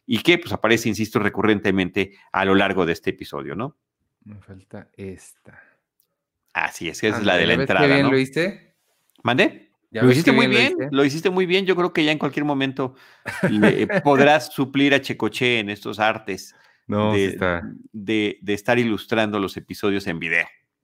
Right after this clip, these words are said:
Speaker 2: Ahora, también en esta misma, este, que bueno, en primer, lo primero que me llamó la atención fue el, yo no me fijé en el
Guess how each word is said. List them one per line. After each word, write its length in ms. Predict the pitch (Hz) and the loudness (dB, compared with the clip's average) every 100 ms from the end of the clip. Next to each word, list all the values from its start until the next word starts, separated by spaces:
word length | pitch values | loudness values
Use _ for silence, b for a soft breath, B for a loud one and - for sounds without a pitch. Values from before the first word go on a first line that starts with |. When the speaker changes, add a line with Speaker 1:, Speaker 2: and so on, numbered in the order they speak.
| _ _ _ _ | _ _ _ _
Speaker 2:
Ahora, 500 | - 127 156 165 139 | 2 4 6 4 2
también 320 | 156 160 196 226 | 2 2 4 4
en 140 | 226 | 4
esta 260 | 226 226 202 | 2 0 -2
misma, 520 | 196 190 175 180 220 | -2 -2 -2 -2 0
este, 340 | 147 127 - - | 0 0 -4 -2
que 80 | |
bueno, 300 | 147 160 143 | 2 4 4
en 120 | 131 127 | 2 0
primer, 240 | 170 170 | 0 0
lo 140 | 160 | 0
primero 280 | 151 185 214 | 2 2 2
que 80 | 202 | 2
me 80 | 160 | 2
llamó 180 | 143 156 | 2 2
la 100 | 170 | 0
atención 420 | 165 135 156 156 | -2 -4 -4 -4
fue 480 | 160 147 - 127 123 | 0 0 0 -2 -2
el, 200 | 117 117 | -2 -2
yo 120 | 160 | -2
no 100 | 202 | 0
me 140 | 214 170 | -2 -4
fijé 340 | 131 - 143 | -6 -4 -2
en 140 | 147 | -2
el 240 | 139 120 | -2 -6